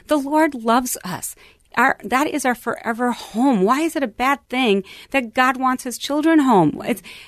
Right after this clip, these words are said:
you, you can, you have a choice. You can look at it as a bad thing, or you can look at it as a blessing, like he's finally home. It's a good God. He loves him. And so I don't ever look, if, if I didn't know God,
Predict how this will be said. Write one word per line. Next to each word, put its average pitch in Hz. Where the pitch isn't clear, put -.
you, 254
you 247
can, 294
you 294
have 381
a 381
choice. -
You 277
can 262
look 311
at 320
it 233
as 226
a 214
bad 214
thing, 196
or 226
you 254
can 269
look 254
at 233
it -
as 226
a -
blessing, 220
like 196
he's -
finally 214
home. 170
It's 226
a 208
good 220
God. 190
He 190
loves 190
him. 160
And 190
so 214
I 226
don't 277
ever 220
look, 208
if, -
if -
I 247
didn't 269
know 214
God, 226